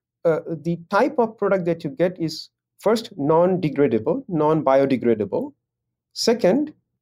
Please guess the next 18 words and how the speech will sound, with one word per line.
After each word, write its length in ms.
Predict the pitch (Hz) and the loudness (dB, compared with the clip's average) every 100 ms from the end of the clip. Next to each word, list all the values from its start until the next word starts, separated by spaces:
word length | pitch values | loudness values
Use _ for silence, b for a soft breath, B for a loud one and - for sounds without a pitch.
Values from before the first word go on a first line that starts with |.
| _ - | _ -4
uh, 220 | 156 165 | -4 -2
the, 260 | 165 170 170 | 0 0 0
the 100 | 156 | -8
pore 340 | 143 - 294 285 | -6 0 0 0
size, 460 | - - 151 147 | -2 0 2 2
if 200 | 131 - | -2 -8
you 60 | 131 | -8
will, 280 | 117 127 135 | -6 -6 -6
at 140 | 160 | -4
the 60 | 175 | -4
nanoscale, 720 | 196 269 247 190 - 170 151 | -4 -2 -2 -4 -6 -4 -4
the 100 | 143 | -6
pore 240 | - 196 | -4 -2
size 260 | 220 156 147 | -2 -6 -6
is 100 | 147 | -8
very, 360 | 120 214 226 196 | -4 0 0 2
very 240 | 170 156 | 0 -2
small. 880 | 147 - - 156 156 113 90 170 | -4 -8 -2 2 4 2 0 -4